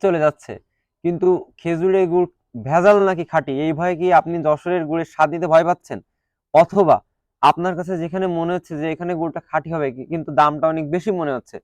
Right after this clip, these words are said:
তাহলে আমাদের ফুড গ্রেন শস্যের দানা কিন্তু আপনার জন্য বেস্ট একটা চয়েস হতে পারে।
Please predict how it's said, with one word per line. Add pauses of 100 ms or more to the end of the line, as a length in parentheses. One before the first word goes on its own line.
(340)
তাহলে
আমাদের
ফুড
গ্রেন
শস্যের
দানা
কিন্তু
আপনার
জন্য
বেস্ট
একটা
চয়েস
হতে
পারে।